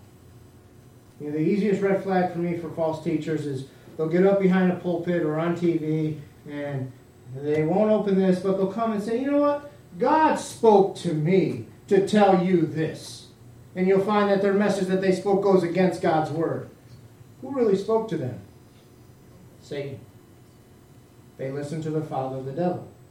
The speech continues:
The reality is, if it does not come from the Word of God, we are to not accept it as truth.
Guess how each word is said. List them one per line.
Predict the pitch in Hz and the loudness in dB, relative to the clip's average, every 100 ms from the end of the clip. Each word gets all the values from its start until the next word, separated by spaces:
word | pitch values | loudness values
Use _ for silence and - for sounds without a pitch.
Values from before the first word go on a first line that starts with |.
| - - - - - - - - - - - - - 151 | -20 -20 -20 -20 -20 -20 -20 -20 -20 -20 -20 -20 -16 -8
The | |
reality | 151 175 202 208 202 185 | -2 2 4 4 4 4
is, | 180 170 | 4 2
if | 175 180 | 0 0
it | 185 | 0
does | 202 185 | 0 0
not | 208 240 - | 0 -2 -2
come | 208 190 | -2 -2
from | 196 | -2
the | 180 | -2
Word | 170 175 | 0 0
of | 170 | 0
God, | 165 160 160 | 0 0 0
we | 175 | 2
are | 190 190 | 2 2
to | 185 | 0
not | 180 180 | 0 -2
accept | 185 - 185 190 160 | -4 -4 -4 -2 -4
it | 151 165 | -6 -6
as | 156 - | -10 -10
truth. | 226 226 - - | -8 -6 -6 -8